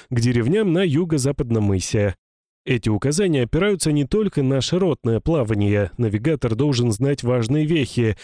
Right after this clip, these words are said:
и понимать поведение морских птиц, которые могут сообщить, в каком направлении находится Земля. В течение репродуктивного сезона, апрель-август,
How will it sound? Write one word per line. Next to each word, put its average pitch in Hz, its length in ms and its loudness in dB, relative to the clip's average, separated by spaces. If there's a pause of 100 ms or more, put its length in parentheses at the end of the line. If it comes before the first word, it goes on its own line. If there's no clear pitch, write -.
(140)
и 202 100 0
понимать 165 540 0
поведение 117 480 0
морских 107 480 -2
птиц, 143 360 -2
которые 175 380 0
могут 104 320 0
сообщить, 123 440 -2
в - 80 -16
каком 139 360 0
направлении 120 560 0
находится 117 560 -2
Земля. 95 460 0 (560)
В - 100 -14
течение 185 540 2
репродуктивного 147 840 0
сезона, 127 640 0
апрель-август, 117 1000 -2